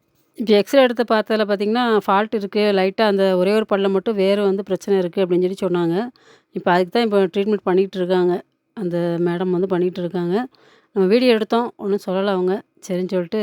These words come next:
எடுத்துட்டு இருக்கேன். அது போக இது வந்து ஓனர்கிட்ட சொன்னோம், "இப்படி ரூபா, இவ்வளோ ரூபா சொல்லியிருக்காங்க" அப்படின்னு. "ஒண்ணும் பிரச்சனை இல்ல, பாருங்க" அப்படின்னு சொல்லி சொல்லியிருக்காங்க. பார்த்துட்டு கிளம்ப வேண்டியதான்.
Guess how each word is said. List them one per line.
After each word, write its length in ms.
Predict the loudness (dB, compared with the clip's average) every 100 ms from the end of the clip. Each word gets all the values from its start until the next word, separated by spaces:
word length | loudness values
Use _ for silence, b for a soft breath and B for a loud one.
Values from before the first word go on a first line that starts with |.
| -2
எடுத்துட்டு 400 | -2 -4 -8 -8
இருக்கேன். 280 | -6 -4 -4 -6 B B -8
அது 140 | -2 0
போக 180 | 2 2
இது 180 | 2 0 0
வந்து 280 | 0 2 2 2 2
ஓனர்கிட்ட 360 | 4 2 0 -2
சொன்னோம், 320 | 0 0 0
"இப்படி 240 | -4 -4 -2
ரூபா, 200 | 0 0 0
இவ்வளோ 220 | 0 0 -2
ரூபா 140 | -2
சொல்லியிருக்காங்க" 460 | -4 -6 -4 -2 -2
அப்படின்னு. 320 | -2 -2 -4 -4 b b b
"ஒண்ணும் 180 | -2 0
பிரச்சனை 260 | 0 0 0
இல்ல, 160 | 2 0 0
பாருங்க" 380 | 0 2 0 0
அப்படின்னு 280 | 0 -2
சொல்லி 140 | -2 -4
சொல்லியிருக்காங்க. 500 | -6 -6 -4 -2 -2 -4 -6
பார்த்துட்டு 360 | -6 -4 -6 -6
கிளம்ப 240 | -4 -2
வேண்டியதான். 380 | -2 -4 -6